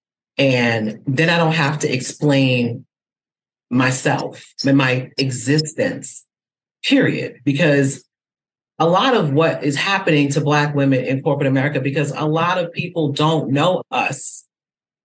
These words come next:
is trying to explain yourself. So the fact that I ended up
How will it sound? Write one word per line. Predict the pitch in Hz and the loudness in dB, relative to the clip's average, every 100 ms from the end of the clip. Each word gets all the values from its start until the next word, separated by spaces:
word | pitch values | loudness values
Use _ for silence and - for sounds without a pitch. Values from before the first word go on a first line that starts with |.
| _ _ _ _ - | _ _ _ _ 0
is | 160 151 | 0 2
trying | - 156 151 | 0 2 2
to | 151 | 0
explain | 156 - 208 208 156 | -2 -4 -2 2 2
yourself. | 135 90 123 | 0 -2 -6
So | 151 | -4
the | 135 | -4
fact | 135 160 165 | -2 -2 -2
that | 139 | 0
I | 135 | 0
ended | 127 131 123 | -2 -2 -4
up | 117 110 - | -4 -6 -10